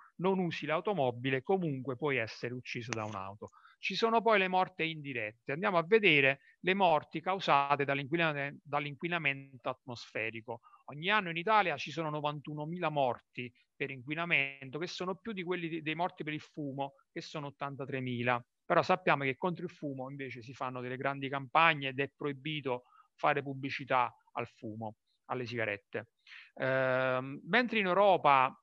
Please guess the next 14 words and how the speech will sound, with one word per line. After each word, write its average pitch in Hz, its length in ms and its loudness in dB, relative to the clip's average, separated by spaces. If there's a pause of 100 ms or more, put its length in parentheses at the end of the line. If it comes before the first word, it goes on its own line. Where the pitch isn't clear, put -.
come 151 220 0
dire, 147 300 4
muoiono 143 440 0
mille 170 440 -8
persone 131 840 -8 (160)
ogni 160 260 -6
milione 151 360 -10
di 143 60 -6
abitanti, 131 600 -6
in 202 40 -4
Italia 175 380 6
ne 185 80 0
muoiono 160 380 -2
millecinquecento 170 1300 -4